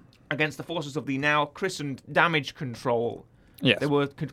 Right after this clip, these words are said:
Speaker 1: called Control for a bit. Now they're called Damage Control.
Speaker 2: Yeah.
Speaker 1: Which is the returning Bayley.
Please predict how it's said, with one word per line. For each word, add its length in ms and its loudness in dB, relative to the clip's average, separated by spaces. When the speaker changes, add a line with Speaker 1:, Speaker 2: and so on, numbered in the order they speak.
Speaker 1:
called 220 0
Control 400 4
for 180 -4
a 40 -4
bit. 140 2
Now 140 2
they're 120 2
called 260 -8
Damage 320 -4
Control. 440 -6
Speaker 2:
Yeah. 200 -2
Speaker 1:
Which 100 -10
is 80 -8
the 100 -2
returning 760 -4
Bayley. 580 2